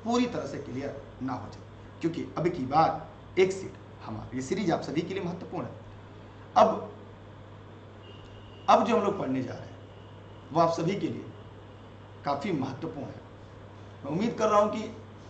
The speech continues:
आप लोग इसे पढ़ेंगे, जानेंगे,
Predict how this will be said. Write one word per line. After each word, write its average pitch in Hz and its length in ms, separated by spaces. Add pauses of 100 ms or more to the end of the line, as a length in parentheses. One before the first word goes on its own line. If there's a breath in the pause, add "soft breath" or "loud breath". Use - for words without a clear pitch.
(220)
आप 165 180
लोग - 720
इसे 165 160 (100)
पढ़ेंगे, 165 400 (800)
जानेंगे, 180 460